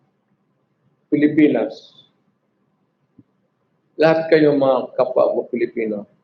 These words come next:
ah, I will start my answer by saying, salamat po sa inyong lahat sa binigay ninyong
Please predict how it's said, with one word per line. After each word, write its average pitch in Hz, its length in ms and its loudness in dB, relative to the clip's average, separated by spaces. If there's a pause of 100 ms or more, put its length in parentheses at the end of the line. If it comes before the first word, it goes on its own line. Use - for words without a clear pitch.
(1600)
ah, 120 640 -4 (400)
I 147 80 0
will 143 160 2
start 156 640 0 (160)
my 131 160 -2
answer 131 400 0
by 120 160 -2
saying, 117 480 0 (960)
salamat 156 720 2
po 139 320 0
sa - 160 -2
inyong 127 400 0
lahat 120 240 0 (720)
sa 135 160 -2
binigay 139 560 4
ninyong 123 560 -2